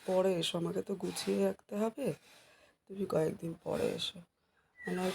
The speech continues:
টুল আনতে একটা বড় দেখে, তাই মাসি দেখাচ্ছিল যে এরকম বড়। আমি বললাম, "হ্যাঁ, একটু শক্তপোক্ত দেখে এনো,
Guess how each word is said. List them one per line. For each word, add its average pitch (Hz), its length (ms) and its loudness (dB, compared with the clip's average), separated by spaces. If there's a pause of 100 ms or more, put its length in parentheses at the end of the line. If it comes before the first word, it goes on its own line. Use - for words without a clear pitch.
টুল 190 240 8
আনতে 180 280 6
একটা 180 260 2
বড় 165 300 4
দেখে, 180 240 2
তাই 175 180 2
মাসি 165 320 0
দেখাচ্ছিল 160 640 -4
যে 160 100 0
এরকম 180 380 -2
বড়। 247 180 0
আমি - 80 4
বললাম, 165 220 2
"হ্যাঁ, 160 240 2
একটু - 200 -6
শক্তপোক্ত 165 680 -4
দেখে 180 380 -2 (360)
এনো, 143 300 -2